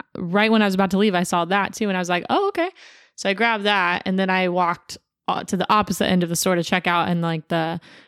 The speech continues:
you know how sometimes there'll be a one register, like, all by itself towards the pharmacy or something?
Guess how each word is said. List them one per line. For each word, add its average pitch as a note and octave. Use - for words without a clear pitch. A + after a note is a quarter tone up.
you G#3
know G#3+
how G#3+
sometimes F#3+
there'll F3+
be F3
a E3+
one F3
register, E3+
like, E3
all F3
by E3+
itself F3+
towards F3
the F3+
pharmacy F#3
or F#3
something? F#3